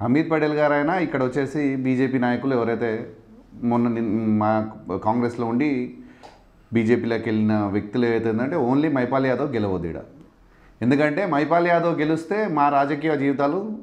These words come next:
అవుట్ అవుతాయని చెప్పి వాళ్ళకు, వాళ్ళు డిసైడ్ అయిపోయినారు. ఇద్దరు కలిసి ఒక ఆయననేమో పది కోట్ల పైన ఖర్చు పెట్టిండు, ఇంకొక నాయకుడు, బీజేపీ నాయకుడు వచ్చేసి ఏడు కోట్ల పైన ఖర్చు పెట్టిండు నా మీద.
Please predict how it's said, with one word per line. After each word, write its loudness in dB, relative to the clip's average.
అవుట్ 0
అవుతాయని 0
చెప్పి -2
వాళ్ళకు, -4
వాళ్ళు -2
డిసైడ్ 0
అయిపోయినారు. -4
ఇద్దరు 0
కలిసి -4
ఒక -2
ఆయననేమో 0
పది 2
కోట్ల 2
పైన 0
ఖర్చు -4
పెట్టిండు, -2
ఇంకొక -2
నాయకుడు, 0
బీజేపీ 2
నాయకుడు -2
వచ్చేసి -6
ఏడు -2
కోట్ల -4
పైన -4
ఖర్చు -10
పెట్టిండు -8
నా -2
మీద. -2